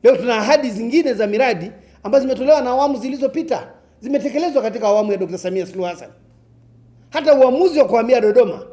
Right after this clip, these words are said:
ulifanywa miaka ya sabini huko, wakati wa uongozi wa baba wa taifa Mwalimu Julius Kambarage Nyerere, lakini kuhamia Dodoma tumehamia wakati wa Dokta Magufuli. Kwa nataka kusema hivi, mimi sio u-, ufisadi.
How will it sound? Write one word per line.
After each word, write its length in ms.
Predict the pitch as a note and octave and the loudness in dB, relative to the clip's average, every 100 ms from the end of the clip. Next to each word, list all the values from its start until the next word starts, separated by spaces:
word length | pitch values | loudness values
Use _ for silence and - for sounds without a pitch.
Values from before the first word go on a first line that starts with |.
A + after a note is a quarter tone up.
| - _ _ _ _ _ _ - | -20 _ _ _ _ _ _ -6
ulifanywa 560 | A3+ A#3 D#4 D4+ D4 C4 | -2 -2 0 2 2 -2
miaka 440 | A3+ C#4+ D#4 C#4+ | 0 0 0 0
ya 80 | C4 | -2
sabini 360 | B3+ B3 D4 | -2 0 0
huko, 400 | C4+ G#3 G3 - - _ _ _ _ _ _ _ _ _ _ _ _ _ _ _ _ _ _ _ | -2 -6 -10 -12 -20 _ _ _ _ _ _ _ _ _ _ _ _ _ _ _ _ _ _ _
wakati 260 | - B3+ B3 | -4 -2 2
wa 60 | |
uongozi 320 | A#3+ C4 D4 | 2 2 0
wa 60 | A#3+ | 0
baba 200 | G#3 G#3+ | 0 0
wa 60 | F3 | 0
taifa 220 | G3+ G3 | -4 -4
Mwalimu 240 | F#3 F3 | -6 -6
Julius 220 | G3+ G3 | -6 -6
Kambarage 340 | F#3+ F3+ G3+ F#3 | -6 -4 -4 -4
Nyerere, 340 | F#3 G3 G2+ - - - | -4 -4 -8 -18 -20 -20
lakini 200 | - C4 | -8 -4
kuhamia 320 | A3 A3 B3 A#3+ | 0 0 2 4
Dodoma 300 | A3+ C#4+ C4+ | 4 4 2
tumehamia 540 | A3 G3+ G3 A3 C4 | -2 -2 -2 -2 -2
wakati 360 | G#3+ A#3 A#3+ A3+ | -2 -2 -2 -4
wa 100 | G3+ | -2
Dokta 480 | G3+ G3+ G#3+ A#3+ - _ _ | -2 -2 -4 -4 -10 _ _
Magufuli. 520 | B3 B3+ E4 D#4+ B2+ - _ _ _ _ _ _ _ _ _ _ _ _ _ _ _ _ _ _ - | -6 -2 0 0 -4 -14 _ _ _ _ _ _ _ _ _ _ _ _ _ _ _ _ _ _ -2
Kwa 100 | D4 | 0
nataka 180 | D#4 | 0
kusema 300 | C#4 D#4 C4+ | -2 2 4
hivi, 320 | F3 E3 D#4 - _ _ _ _ _ _ - | 2 -2 -4 -8 _ _ _ _ _ _ -2
mimi 200 | F4 E4+ | 0 2
sio 160 | D#4 | 0
u-, 420 | D4 C4+ - C#4 | 0 -2 -6 -8
ufisadi. 540 | C4 C4+ - C#4 F#3 | -8 -8 0 0 0